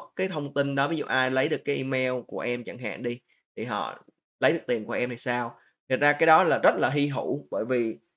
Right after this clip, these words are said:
bạn phải có thêm một cái bước nữa là đặt password cho cái số tiền đó. Nghĩa là bạn có một cái password và bạn nhắn cho cái người bạn của bạn biết là, à, tôi đã chuyển tiền cho bạn đó, cái password để nhận tiền là cái số đó. Thì bắt buộc họ phải cập nhật cái số đó vào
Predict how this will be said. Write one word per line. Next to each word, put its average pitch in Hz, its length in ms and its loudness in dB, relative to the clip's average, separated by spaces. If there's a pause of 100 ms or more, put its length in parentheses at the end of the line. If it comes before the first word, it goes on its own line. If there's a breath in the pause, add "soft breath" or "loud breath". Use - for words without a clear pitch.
(220)
bạn 127 240 4
phải 120 100 -6
có 143 340 0
thêm 156 220 0
một 139 120 -4
cái 165 100 -4
bước 185 220 2
nữa 175 100 -2
là 160 60 0
đặt 120 260 0
password 139 600 0 (120)
cho 135 120 -2
cái 156 100 -8
số 165 140 2
tiền 117 260 0
đó. 117 380 2 (300 loud breath)
Nghĩa 123 140 2
là 135 180 6
bạn 113 200 0
có 151 80 0
một 165 80 0
cái 160 200 2
password 131 420 2 (380)
và 113 380 2
bạn 110 260 -4
nhắn 151 260 0
cho 190 60 0
cái 180 120 -6
người 139 160 2
bạn 117 200 -2
của 92 80 -8
bạn 90 180 -8
biết 180 240 -2
là, 131 120 -2
à, 123 340 -2
tôi 147 160 0
đã 165 60 0
chuyển 120 220 -6
tiền 123 140 -4
cho 139 100 -2
bạn 127 240 0
đó, 147 120 0
cái 175 260 -4
password 127 420 -2
để 98 200 -4
nhận 131 240 -2
tiền 120 260 0
là 120 120 -2
cái 151 180 -8
số 156 280 2
đó. 156 400 2 (720)
Thì 127 100 0
bắt 175 220 2
buộc 143 220 4
họ 123 200 0
phải 120 80 -4
cập 139 260 -2
nhật 131 260 -2
cái 165 140 -2
số 156 220 2
đó 151 200 4
vào 131 400 2